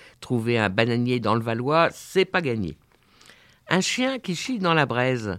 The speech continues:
Pas vraiment motivant de se balader sur des braises, encore moins de prendre le temps d'y déféquer. Attention, en argot militaire, aller à la braise, c'est aller au feu,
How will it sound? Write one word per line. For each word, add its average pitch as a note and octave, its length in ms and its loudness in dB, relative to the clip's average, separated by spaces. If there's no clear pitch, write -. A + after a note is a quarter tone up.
Pas A2+ 140 4
vraiment G2+ 280 4
motivant D3+ 480 0
de F#3+ 60 -2
se D#3+ 120 -4
balader A#2 380 -2
sur A2 180 -4
des G#2+ 140 -2
braises, G#2+ 380 -4
encore B2 340 2
moins D3+ 220 2
de B2+ 120 0
prendre A2 440 0
le G2+ 160 2
temps F3+ 320 0
d'y A#2+ 420 -8
déféquer. C#3 640 -2
Attention, B2+ 600 0
en A#2 160 4
argot C3 420 2
militaire, C3 720 0
aller E3+ 280 4
à C3+ 60 4
la A2 140 6
braise, E3+ 560 -2
c'est - 260 -6
aller D3+ 200 2
au G#3 140 0
feu, E3+ 300 -2